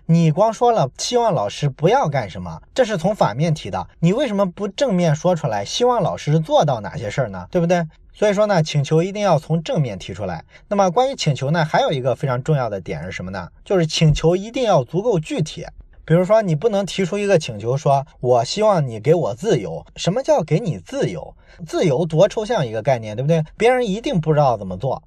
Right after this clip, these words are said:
你一定要说的足够具体。“我希望每周有三天的时间，你不给我安排任何事儿，我可以自由支配。”这才叫具体的请求。单纯的说给你自由，谁知道什么叫自由？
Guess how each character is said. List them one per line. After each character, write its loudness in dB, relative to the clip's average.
你 6
一 2
定 2
要 4
说 -2
的 4
足 -4
够 2
具 -6
体。 -12
“我 4
希 2
望 4
每 0
周 4
有 -2
三 0
天 -2
的 0
时 -8
间， -4
你 -4
不 -2
给 2
我 2
安 0
排 2
任 -2
何 -6
事 -4
儿， -4
我 -8
可 -2
以 -2
自 -4
由 -2
支 -6
配。” -6
这 2
才 2
叫 4
具 -4
体 -4
的 -8
请 -12
求。 -14
单 4
纯 -2
的 2
说 0
给 0
你 0
自 -2
由， -2
谁 -4
知 0
道 4
什 -6
么 -10
叫 -2
自 -8
由？ -8